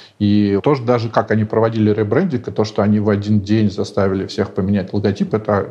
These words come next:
уже огромная работа. И там же принимается решение, ну, там вот есть, например, Сбер и Аптека, да,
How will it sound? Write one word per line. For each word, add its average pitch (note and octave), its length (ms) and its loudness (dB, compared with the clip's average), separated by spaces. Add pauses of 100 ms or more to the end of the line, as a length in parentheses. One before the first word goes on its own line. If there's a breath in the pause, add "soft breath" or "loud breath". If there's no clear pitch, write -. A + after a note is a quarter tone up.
(120)
уже G#2 200 0
огромная F#2 460 -2
работа. G#2+ 480 -2 (320 loud breath)
И A2 560 2 (160)
там C3 200 2
же G#2+ 80 0
принимается A2+ 460 0
решение, G#2+ 320 0
ну, G2+ 60 -4
там F#2 180 -4
вот F#2 120 -8
есть, A2 200 -2
например, G2+ 260 0
Сбер A2 440 0 (100)
и G2+ 120 2
Аптека, A2+ 460 0
да, A2+ 240 2